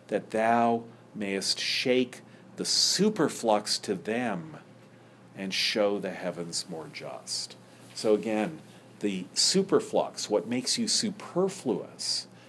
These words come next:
that should be redistributed to the poor. So one argument, and it's a standard argument, and the argument that we're all brought up on, more or less, is that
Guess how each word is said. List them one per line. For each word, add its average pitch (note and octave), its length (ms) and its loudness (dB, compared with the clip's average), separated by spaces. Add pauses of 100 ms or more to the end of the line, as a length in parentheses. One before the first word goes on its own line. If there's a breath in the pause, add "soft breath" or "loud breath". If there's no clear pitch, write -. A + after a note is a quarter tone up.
(120 loud breath)
that A2+ 220 -2
should G2+ 200 -4
be G2 320 -4 (720 loud breath)
redistributed G2 920 -2 (300)
to E2+ 360 -2 (200)
the - 80 -4
poor. C2+ 460 -10 (680 loud breath)
So C3 560 6 (380)
one F#3 300 8
argument, G#2 520 2
and C#3+ 100 0
it's B2 140 0
a A#2 60 0
standard G3+ 500 4
argument, F2+ 540 -4
and A#2 100 -2
the G#2+ 140 -4
argument G#2+ 560 0
that F#2+ 400 0
we're G2+ 300 0
all G2 220 4
brought F#2+ 280 2
up D#3 240 4 (500)
on, F#2 560 0
more F#2+ 280 0
or E2+ 160 -2
less, E2 560 -4 (440 loud breath)
is A2 580 4 (220)
that A2 360 2